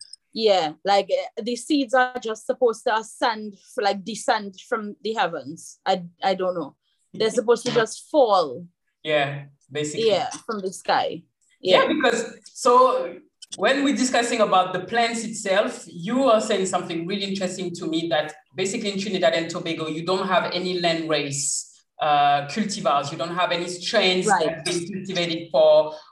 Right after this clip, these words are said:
Speaker 2: for many years. So what is basically the, the market in Trinidad and Tobago? Do you see a lot of hybrids coming from the, coming from North America?
Speaker 1: Yeah.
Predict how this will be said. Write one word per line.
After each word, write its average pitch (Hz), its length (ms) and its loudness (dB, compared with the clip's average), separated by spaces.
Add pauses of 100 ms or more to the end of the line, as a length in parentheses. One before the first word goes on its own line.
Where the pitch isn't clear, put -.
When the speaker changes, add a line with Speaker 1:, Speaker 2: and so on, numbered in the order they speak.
(100)
Speaker 2:
for 180 180 0
many 202 280 2
years. 151 500 2
So 190 440 -4 (420)
what 254 420 0
is 262 260 2
basically 214 440 -4
the, 180 320 2
the 180 60 2
market 180 500 0
in 165 100 -10
Trinidad 160 440 0
and 160 140 -2
Tobago? 156 380 0
Do 190 120 -8
you 240 140 2
see 233 140 -4
a 202 60 4
lot 202 160 4
of 185 120 2
hybrids 196 540 -2
coming 190 320 0
from 185 300 -2
the, 160 580 6 (140)
coming 180 240 -4
from 165 240 -2
North 175 200 0
America? 190 840 2 (1160)
Speaker 1:
Yeah. 196 340 4